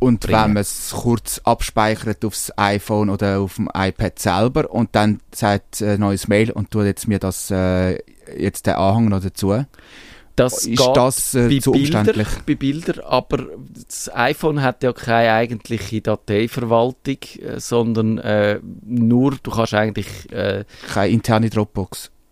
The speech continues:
Speaker 2: du kannst, äh, P-D-F-Dateien, es gibt eigentlich keine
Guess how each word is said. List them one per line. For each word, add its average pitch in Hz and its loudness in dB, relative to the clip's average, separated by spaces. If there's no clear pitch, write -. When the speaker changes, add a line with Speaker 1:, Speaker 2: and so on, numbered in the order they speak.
Speaker 2:
du 123 0
kannst, 117 0
äh, 120 -6
P-D-F-Dateien, 123 2
es 120 -10
gibt 123 -8
eigentlich 117 0
keine 117 -2